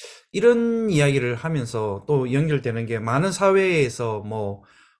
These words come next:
범죄와 연-, 연계되었을 때 그 사람이,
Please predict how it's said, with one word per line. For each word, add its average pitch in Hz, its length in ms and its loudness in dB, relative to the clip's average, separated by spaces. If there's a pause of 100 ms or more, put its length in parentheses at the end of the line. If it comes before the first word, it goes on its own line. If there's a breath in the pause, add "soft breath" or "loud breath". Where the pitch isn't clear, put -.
범죄와 143 840 6
연-, 139 420 0
연계되었을 123 840 0
때 117 280 -2
그 135 100 -8
사람이, 151 840 -2